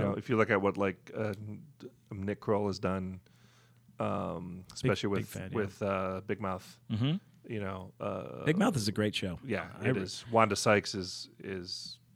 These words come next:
Speaker 1: you know, a, a, a pioneer for what she's done, what she's accomplished,
Speaker 2: Mm-hmm.
Speaker 1: and, and a, you know, and a risk taker.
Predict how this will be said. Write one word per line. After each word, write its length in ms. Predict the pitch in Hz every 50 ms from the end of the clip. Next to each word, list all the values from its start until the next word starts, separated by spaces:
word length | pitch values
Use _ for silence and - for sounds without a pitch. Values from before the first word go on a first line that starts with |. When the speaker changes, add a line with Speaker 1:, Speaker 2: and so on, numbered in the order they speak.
| - -
Speaker 1:
you 140 | 113 107 95
know, 160 | 87 85 87 90 - _ _ _ - -
a, 280 | - 101 - - -
a, 100 | 98 95 - 90 90 - - - - - - _ - - - - - - _ - - - -
a 60 | - 113
pioneer 640 | - - 120 104 95 95 95 95 95 92 95 98 -
for 160 | - - 101
what 200 | 92 95 92 -
she's 240 | - - 120 110 101
done, 220 | 107 104 98 98
what 140 | 95 92 -
she's 180 | - 110 104 107
accomplished, 500 | 98 - 98 95 90 104 92 101 98 101
Speaker 2:
Mm-hmm. 120 | 107 110 117
Speaker 1:
and, 100 | - -
and 120 | 101 101
a, 120 | 101 92 - - - - - - -
you 120 | - -
know, 260 | 101 87 82 - - - - - - -
and 140 | - 101 98
a 20 |
risk 180 | 90 90 - -
taker. 280 | - 95 - 104 98